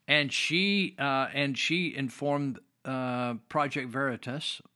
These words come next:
Veritas that, uh, she,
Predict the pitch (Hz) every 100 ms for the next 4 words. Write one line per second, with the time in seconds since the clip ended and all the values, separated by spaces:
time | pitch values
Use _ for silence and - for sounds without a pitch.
0 | - 123 127 - 110 127 - - _ _
1 | _ _ _ _ _ _ 120 135 139 139
2 | - _ - 131 127 131 131 123 101 -
3 | - - 147 143 139